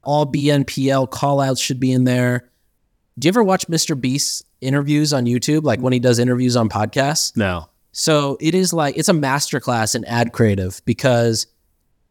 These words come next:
Speaker 1: everything he talks about is so applicable back to making good ads. And one of the things he talks about is, uh, in his, in one of the recent interviews is how, like, the intro of YouTube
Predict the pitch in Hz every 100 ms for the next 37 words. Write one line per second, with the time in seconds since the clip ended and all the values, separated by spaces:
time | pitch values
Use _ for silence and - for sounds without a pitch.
0 | - 156 202 190 165 131 131 131 151 151
1 | 131 - 151 127 - 131 156 156 165 160
2 | 135 120 123 - 135 127 123 117 117 _
3 | _ _ _ _ 127 131 135 120 117 110
4 | 104 117 147 - 127 123 160 165 - 156
5 | - 131 127 123 131 127 117 113 - 117
6 | 117 113 117 107 127 123 110 90 120 113
7 | 135 127 113 120 123 120 117 110 107 104
8 | - _ _ _ 139 - 143 143 143 123
9 | 127 131 - 143 160 - 180 185 196 _
10 | _ _ 139 139 123 113 143 - 139 120
11 | 107